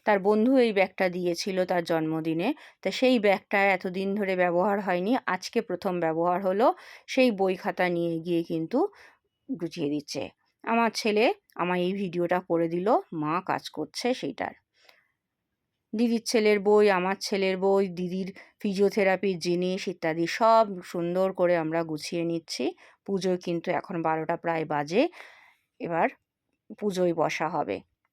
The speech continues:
মায়ের কাছে একটাই প্রার্থনা, "মা,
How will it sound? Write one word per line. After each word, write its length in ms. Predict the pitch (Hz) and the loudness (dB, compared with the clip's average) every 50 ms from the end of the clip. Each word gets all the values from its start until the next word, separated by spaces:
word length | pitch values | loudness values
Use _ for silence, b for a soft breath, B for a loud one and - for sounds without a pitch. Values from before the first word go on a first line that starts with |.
| _ _ _ b b b b b b b b b b b - | _ _ _ b b b b b b b b b b b 0
মায়ের 380 | 240 247 254 262 262 269 269 | 2 4 6 6 6 6 4
কাছে 260 | 269 - 302 285 - | 4 2 2 4 4
একটাই 400 | 311 262 226 - _ - 233 240 | 4 4 4 2 _ 2 4 4
প্রার্থনা, 540 | 262 247 233 220 190 - - 233 220 220 220 | 4 4 4 2 2 0 -4 -2 0 2 2
"মা, 340 | 220 240 285 269 214 156 143 | 4 6 6 4 4 2 -2